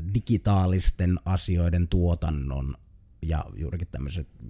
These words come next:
no, siihen liittyvät asiat, että jos siellä puhutaan vaikka sivuista tai mu-, muun vähän niinku ehkä sisä-,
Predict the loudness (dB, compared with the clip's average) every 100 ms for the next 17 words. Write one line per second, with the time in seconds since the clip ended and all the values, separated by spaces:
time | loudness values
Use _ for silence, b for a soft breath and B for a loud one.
0 | -16 -4 -2 0 2 4 4 2 2 4
1 | 2 4 2 2 -4 -6 -12 -10 -8 -8
2 | -6 -4 0 2 2 2 0 0 0 0
3 | 0 0 -2 -6 -2 0 0 -2 B B
4 | B B B -20 -12 -6 -2 -2 2 2
5 | 6 8 8 8 6 4 6 2 0 0
6 | 6 6 4 -8 -16 -16 -20 -20 -20 -14
7 | 0 4 4 4